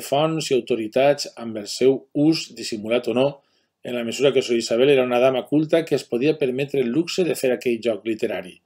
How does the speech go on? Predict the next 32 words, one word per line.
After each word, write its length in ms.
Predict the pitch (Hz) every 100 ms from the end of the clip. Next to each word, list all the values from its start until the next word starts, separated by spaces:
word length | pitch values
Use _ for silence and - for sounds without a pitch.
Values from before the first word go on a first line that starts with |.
| _ _ _ _
Donava 320 | - 120 127 113
la 80 |
cita 240 | 110 110 110
en 80 | 113
llatí 260 | 131 170 202 - _ -
i 80 | 165
després 280 | 185 170 160
la 120 | 156
traduïa, 560 | 127 110 113 117 107 - _ _ _
amb 180 | 127 123
què 120 | - 147
ensenyava 600 | 135 - 110 131 175 156
el 80 | 120
seu 160 | 131
significat 580 | - 120 127 - 117 120
exacte 520 | 127 - 120 - 127 135
a 60 | 127
les 120 | 107
seues 200 | 113 110
germanes 480 | 110 104 104 107 113
menys 240 | 110 110 120
expertes 560 | - 113 101 - 110 104
en 80 |
aquella 280 | 87 - 87
llengua. 340 | 90 104 92 85 _ _ _ - -
I 80 | -
tot 200 | 127 120
seguit 400 | - 123 160 170 _ _ _ _
en 120 | 123 -
feia 200 | 120 120
la 100 | 117
glossa, 400 | 113 110 -